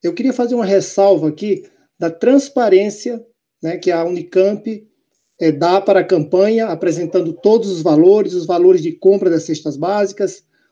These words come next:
os valores das doações, os valores de, os valores recebidos por depósito bancário, cartão de crédito, por boleto. Então, isso vem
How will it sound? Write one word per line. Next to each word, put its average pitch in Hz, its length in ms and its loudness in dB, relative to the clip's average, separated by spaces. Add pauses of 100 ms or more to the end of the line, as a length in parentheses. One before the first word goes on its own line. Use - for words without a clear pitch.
(120)
os 160 100 -4
valores 180 440 4
das 180 160 0
doações, 190 760 -2 (300)
os 165 120 -2
valores 190 720 4 (460)
de, 160 920 2 (100)
os 160 120 -8
valores 185 280 4
recebidos 180 360 -2
por 185 140 2
depósito 180 440 0
bancário, 180 560 0
cartão 180 360 -6
de 160 100 -4
crédito, 180 540 0
por 160 180 -6
boleto. 190 680 2 (560)
Então, 190 560 -4 (1000)
isso 214 340 -6
vem 247 440 -2